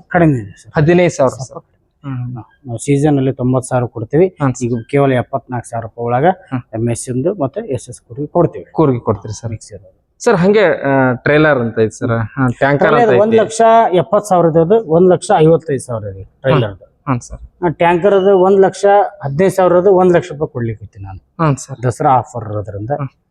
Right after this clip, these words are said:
Speaker 1: ಆ, ಈ ರೀತಿ ಎಲ್ಲವೂ, ಆ, ರೇಟ್ ಎಲ್ಲ ಕಡಿಮೆ ಇಟ್ಟು ನಾವು ಕೊಡ್ತಾ ಇದ್ವಿ.
Speaker 2: ಹ್ಮ್.
Speaker 1: ಇದ್ರದ್ದು, ಆ, ಹತ್ತನೇ ತಾರೀಕು ಮಟ್ಟ ಅವ್ರ ರೈತರಿಗೆ ಎಲ್ಲರಿಗೆ ಅವೈಲೇಬಲ್ ಇರುತ್ತೆ.
Speaker 2: ಹತ್ತನೇ ತಾರೀಕು ಸರ್.
Speaker 1: ಹತ್ತನೇ ತಾರೀಕು.
Speaker 2: ಇದು ಅಕ್ಟೋಬರ್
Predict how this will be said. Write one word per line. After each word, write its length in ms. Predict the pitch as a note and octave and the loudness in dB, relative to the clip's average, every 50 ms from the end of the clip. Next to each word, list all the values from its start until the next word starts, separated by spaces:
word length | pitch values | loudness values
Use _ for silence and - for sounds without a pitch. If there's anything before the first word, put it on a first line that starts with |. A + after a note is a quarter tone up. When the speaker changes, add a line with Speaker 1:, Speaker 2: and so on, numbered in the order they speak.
| _ _ _ _ - | _ _ _ _ -6
Speaker 1:
ಆ, 160 | D#3+ D#3+ - - | -6 -6 -4 0
ಈ 140 | - F3 D#3+ | 2 2 4
ರೀತಿ 260 | D3 C#3 C3 - E3 | 4 2 0 0 2
ಎಲ್ಲವೂ, 480 | E3 D3 D3 D3+ D#3 D3+ D3+ D3+ E3 F3+ | 2 4 4 4 4 4 4 4 4 4
ಆ, 460 | F3+ D#3 D3+ D#3 D3 D3 C#3+ C#3+ C#3+ | 4 4 2 2 4 4 4 4 4
ರೇಟ್ 240 | C#3+ D3+ D3+ C3 - | 4 2 2 2 0
ಎಲ್ಲ 120 | C#3+ D3 | -2 -2
ಕಡಿಮೆ 360 | C#3+ - - C3 C3 C3 C3+ C3 | -2 -2 -2 -4 -2 0 -2 -2
ಇಟ್ಟು 220 | A#2+ - - G3+ | -4 0 0 0
ನಾವು 160 | G3 E3+ C3+ | 0 0 -2
ಕೊಡ್ತಾ 300 | - - B2 G#2 - A2+ | -4 -10 -14 -14 -12 -14
ಇದ್ವಿ. 220 | G#2 G2+ B2+ C#3+ F3+ | -14 -10 -8 -8 -8
Speaker 2:
ಹ್ಮ್. 400 | - _ _ _ - C#3 C3+ B2+ | -8 _ _ _ -14 -10 -2 0
Speaker 1:
ಇದ್ರದ್ದು, 420 | F#3 F#3+ A3+ A#3+ G3+ A#3 A3+ G3 - | 2 2 2 2 2 2 2 2 0
ಆ, 400 | - - E3 D#3+ D#3 D#3 D#3 D3 | 0 2 2 2 2 2 2 0
ಹತ್ತನೇ 340 | - - D3 B2 D#3+ F#3+ F3 | 0 -2 -4 0 0 0 2
ತಾರೀಕು 300 | E3+ F3+ E3 D#3+ D3 D#3+ | 2 2 2 2 2 0
ಮಟ್ಟ 160 | D#3+ D3+ G3+ | -2 0 2
ಅವ್ರ 220 | G#3 F#3+ E3 D3 | 2 2 2 0
ರೈತರಿಗೆ 380 | C#3 C3+ C#3 C3+ C#3 C3 C3 B2+ | 0 0 0 -2 -2 -2 -4 -2
ಎಲ್ಲರಿಗೆ 640 | B2+ C3 C3+ C3 D3+ F#3+ A3 - _ _ _ _ _ _ - | 0 0 0 0 0 0 0 -2 _ _ _ _ _ _ -4
ಅವೈಲೇಬಲ್ 420 | A#2+ C3 C3 B2+ A#2+ G#2+ G#2+ G2+ G2 | 0 2 2 2 2 0 -6 -10 -10
ಇರುತ್ತೆ. 360 | G2 - _ _ _ _ - _ _ - | -12 -16 _ _ _ _ -20 _ _ -6
Speaker 2:
ಹತ್ತನೇ 280 | F#3 F#3 - G3+ F#3 D#3 | -6 -2 0 0 0 2
ತಾರೀಕು 260 | - C#3 A#2+ A2+ - | 2 0 -2 -2 -4
ಸರ್. 120 | - A#2 | -2 -2
Speaker 1:
ಹತ್ತನೇ 220 | A2+ - - B2+ A#2+ | -2 -4 -6 -10 -10
ತಾರೀಕು. 300 | - - - - - F3+ | -10 -10 -10 -4 0 0
Speaker 2:
ಇದು 80 | F#3 | 2
ಅಕ್ಟೋಬರ್ 440 | - D3 - - F3+ D#3+ D3 D3 C#3 | 2 0 0 0 0 2 4 4 4